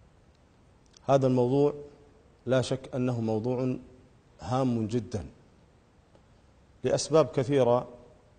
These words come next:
سوف تعرفونها إن شاء الله من خلال الحلقات القادمة بإذن الله تبارك وتعالى. أولًا،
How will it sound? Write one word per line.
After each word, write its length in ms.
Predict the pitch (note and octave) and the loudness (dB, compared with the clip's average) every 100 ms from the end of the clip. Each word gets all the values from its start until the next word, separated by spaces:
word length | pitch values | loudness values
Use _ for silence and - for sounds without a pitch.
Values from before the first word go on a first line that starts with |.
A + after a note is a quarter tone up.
| _ _ | _ _
سوف 300 | - C#3 B2 | -2 -2 0
تعرفونها 920 | A2 A2 G#2 A2+ C3+ B2+ A2+ A2 - | -2 -2 -2 -4 -2 -2 -2 -4 -6
إن 80 | A2+ | -8
شاء 240 | G#2+ A2 - | -6 -6 -4
الله 300 | G2+ A2 A2+ | -2 -2 -2
من 180 | A2 | -4
خلال 540 | G#2 - A2 A2 A2 A2 | -6 -6 -2 -2 -2 -6
الحلقات 680 | G#2+ - G2 G2+ G#2 G2+ G#2 | -10 -6 -6 -4 -6 -6 -10
القادمة 640 | - A2+ G2+ G2+ G2+ G2+ - | -8 -6 -4 -6 -6 -8 -8
بإذن 320 | G2+ G#2 G2+ | -8 -6 -6
الله 540 | G2 G#2 G2+ G2 F#2+ - | -4 -4 -4 -6 -8 -10
تبارك 400 | - G#2 G#2+ G#2 | -8 -4 -4 -4
وتعالى. 460 | G2 - G#2 G#2+ D2+ - - - - _ _ _ - _ - - - - - - _ _ - | -10 -4 -2 -2 -4 -16 -20 -20 -20 _ _ _ -20 _ -20 -20 -20 -20 -20 -20 _ _ 4
أولًا، 480 | D#3+ D#3+ D#3 E3+ | 6 8 6 2